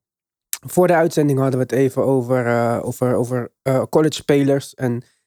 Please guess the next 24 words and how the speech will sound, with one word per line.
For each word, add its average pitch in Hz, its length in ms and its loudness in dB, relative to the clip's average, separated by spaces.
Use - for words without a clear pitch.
dat 127 200 -2
sommigen 127 300 0
wat 123 100 2
later 127 360 2
in 127 100 2
de 127 120 2
N 123 80 0
B 117 40 -2
A 127 140 2
komen 127 280 0
en 127 60 2
leeftijden. 131 440 0
Cam 151 200 2
Johnson 165 340 2
is 151 100 0
een 151 160 2
van 139 100 0
die 143 100 0
spelers 151 400 0
die 127 80 -8
pas 139 240 -2
op 123 80 -8
zijn 127 160 -6
drieëntwintigste 139 880 0